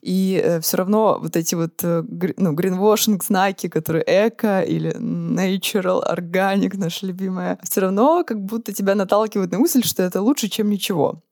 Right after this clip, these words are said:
Вот вам как кажется? И как профессионалам, это действительно так или не совсем? Или лучше не брать такую продукцию чисто из-за принципа, что это гринвошинг?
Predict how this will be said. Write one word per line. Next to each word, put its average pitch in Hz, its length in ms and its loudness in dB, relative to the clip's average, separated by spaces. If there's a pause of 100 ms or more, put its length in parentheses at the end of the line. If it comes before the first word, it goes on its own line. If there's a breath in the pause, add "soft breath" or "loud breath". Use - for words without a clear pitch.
Вот 175 200 -6
вам 233 300 4
как 170 220 -4
кажется? 160 520 -6 (340)
И 175 80 -2
как 165 220 -2
профессионалам, 165 800 -2 (180)
это 165 800 -4 (420 loud breath)
действительно 226 520 0
так 165 400 2
или 196 580 -2 (160)
не 202 180 2
совсем? - 460 -4
Или 175 180 -8
лучше 190 280 -4
не 196 80 0
брать 156 240 2
такую 160 240 -8
продукцию 190 460 -4
чисто - 260 -6
из-за 170 140 0
принципа, 202 480 -2
что - 220 -4
это 156 440 -2
гринвошинг? 160 640 -6